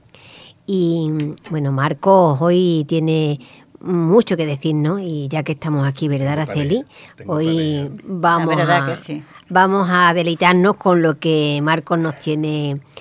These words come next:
Speaker 3: Preparado.
Speaker 1: preparado.
Speaker 2: Vale.
Speaker 1: Así que, ¿qué te gustaría ahora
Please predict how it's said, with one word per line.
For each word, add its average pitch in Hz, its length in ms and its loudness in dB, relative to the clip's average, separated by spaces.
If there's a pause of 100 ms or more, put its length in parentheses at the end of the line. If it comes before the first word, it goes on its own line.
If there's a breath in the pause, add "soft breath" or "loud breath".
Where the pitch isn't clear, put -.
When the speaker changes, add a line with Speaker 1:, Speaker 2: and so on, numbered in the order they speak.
(120 loud breath)
Speaker 3:
Preparado. 165 300 -2
Speaker 1:
preparado. 156 340 6
Speaker 2:
Vale. - 500 -6
Speaker 1:
Así 185 300 0
que, 160 480 -2 (100)
¿qué 165 120 -6
te 180 100 -4
gustaría 175 540 -2
ahora 170 680 2